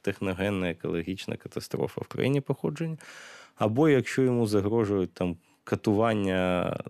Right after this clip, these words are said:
просто в цій країні це практикується, що є порушенням, там, третьої статті Європейської конвенції,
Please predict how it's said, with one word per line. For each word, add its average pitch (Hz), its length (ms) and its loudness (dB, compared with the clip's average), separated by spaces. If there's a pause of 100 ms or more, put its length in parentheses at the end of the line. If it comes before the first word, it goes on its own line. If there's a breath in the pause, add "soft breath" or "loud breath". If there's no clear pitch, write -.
(140)
просто - 340 0
в - 80 -4
цій 98 200 2
країні 95 400 2
це 80 160 -2
практикується, - 1000 -8 (800 soft breath)
що - 240 0
є 104 160 6
порушенням, 95 760 2 (100)
там, - 100 -14 (120)
третьої 98 440 2
статті - 380 -6
Європейської - 720 -4
конвенції, - 640 -12